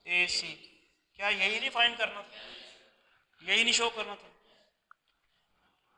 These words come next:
चलें, इसके साथ ही exercise six point two हमने bind up कर दी है। एक्सरसाइज सिक्स पॉइंट टू के बाद नया जो topic है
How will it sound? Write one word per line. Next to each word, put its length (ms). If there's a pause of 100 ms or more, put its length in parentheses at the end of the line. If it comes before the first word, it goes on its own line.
(220)
चलें, 400
इसके 200
साथ 300
ही 80 (280)
exercise 420
six 220
point 260
two 220
हमने 240 (180)
bind 200
up 120
कर 120
दी 100
है। 160 (600)
एक्सरसाइज 800
सिक्स 180
पॉइंट 260
टू 140
के 160
बाद 340 (240)
नया 280
जो 180
topic 300
है 200